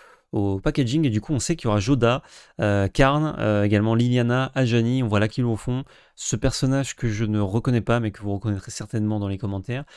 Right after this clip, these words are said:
et Braids qui est un perso, euh, adoré, euh, des gens, je le sais, euh, qui a une nouvelle forme avec, euh,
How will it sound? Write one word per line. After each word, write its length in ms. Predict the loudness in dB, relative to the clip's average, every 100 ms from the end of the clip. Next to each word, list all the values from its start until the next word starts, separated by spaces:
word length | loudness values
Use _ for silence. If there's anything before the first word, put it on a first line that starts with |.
| -20 _
et 140 | 0 2
Braids 500 | 4 4 4 0 -6
qui 140 | -4
est 100 | -4
un 100 | -4
perso, 380 | -4 -4 -4 -4 -8 -8 0
euh, 120 | 2
adoré, 420 | 2 2 2 0 -2
euh, 180 | 0 2
des 160 | 2 2
gens, 300 | 2 -2 -2
je 80 |
le 80 | -2
sais, 240 | -2 -2 -4 -12 -12 -6
euh, 380 | -2 0 0 -2
qui 180 | 0
a 20 | 2
une 140 | 2
nouvelle 240 | 4 2
forme 320 | 2 0 0 -2
avec, 400 | -2 -4 -6 -4
euh, 340 | -2 -4